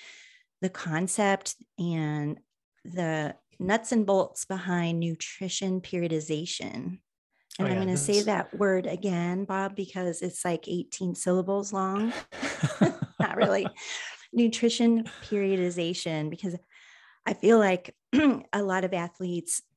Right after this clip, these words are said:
Speaker 1: are doing it, they don't know it, or they're not doing it and they should be, or there
Speaker 2: Mm-hmm.
Speaker 1: might be another category, like, we're just plugging along and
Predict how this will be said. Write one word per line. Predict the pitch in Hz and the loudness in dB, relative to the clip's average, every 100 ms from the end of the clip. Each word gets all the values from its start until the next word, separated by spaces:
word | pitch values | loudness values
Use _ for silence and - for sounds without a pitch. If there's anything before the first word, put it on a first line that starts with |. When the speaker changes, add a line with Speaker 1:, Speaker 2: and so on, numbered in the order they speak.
| - | -4
Speaker 1:
are | 185 | -2
doing | 160 180 190 226 254 | -2 -2 2 4 4
it, | 254 254 - | 2 0 -2
they | 190 | -2
don't | 185 185 165 | -2 -4 -4
know | 170 165 | -4 -2
it, | 175 233 277 - - | -2 -4 -6 -10 -4
or | 190 180 | -2 0
they're | 175 | -2
not | 170 170 175 - | -2 -2 -2 -2
doing | 185 185 185 | -2 0 0
it | 180 175 - | 0 -2 -4
and | 165 165 | -6 -8
they | 151 | -8
should | - - 165 165 | -8 -6 -6 -4
be, | 196 214 226 247 240 _ _ _ _ _ | -6 -6 -4 -6 -8 _ _ _ _ _
or | 190 180 180 | 0 2 2
there | 131 190 | 0 -2
Speaker 2:
Mm-hmm. | |
Speaker 1:
might | 180 170 | -2 -4
be | 160 | -4
another | 160 156 156 160 | -6 -6 -8 -10
category, | 160 143 151 147 147 147 147 151 | -8 -6 -6 -6 -8 -6 -8 -8
like, | 151 - - _ _ _ _ _ _ _ | -10 -12 -20 _ _ _ _ _ _ _
we're | 175 170 | -4 -2
just | 170 - | -4 -4
plugging | 175 160 165 | -4 -2 -2
along | 160 160 160 156 160 147 | -2 -2 0 -2 -2 -4
and | 165 160 160 160 160 160 160 160 | -4 -2 -2 -2 -2 -4 -4 -6